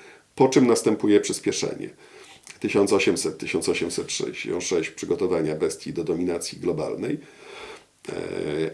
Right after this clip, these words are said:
ale było to cywilizacyjnie takie bardzo mocne wprowadzenie do ery kolei żelaznej. Kolej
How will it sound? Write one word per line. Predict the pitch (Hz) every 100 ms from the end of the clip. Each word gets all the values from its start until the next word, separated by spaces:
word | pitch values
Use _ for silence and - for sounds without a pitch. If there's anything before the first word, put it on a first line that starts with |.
| -
ale | 90 87 95 113
było | 104 104 107
to | 107 110 - - _ - -
cywilizacyjnie | - 101 95 92 92 95 - 98 98 101 110 120 - - -
takie | - 95
bardzo | 90 95 95 92
mocne | 90 90 -
wprowadzenie | 92 - 87 82 78 78 80 87 - - - - - - _ - 92 92
do | 85 85 78 - -
ery | 90 87 87 90
kolei | - 90 90 82
żelaznej. | 80 90 90 - - - 82 -
Kolej | - -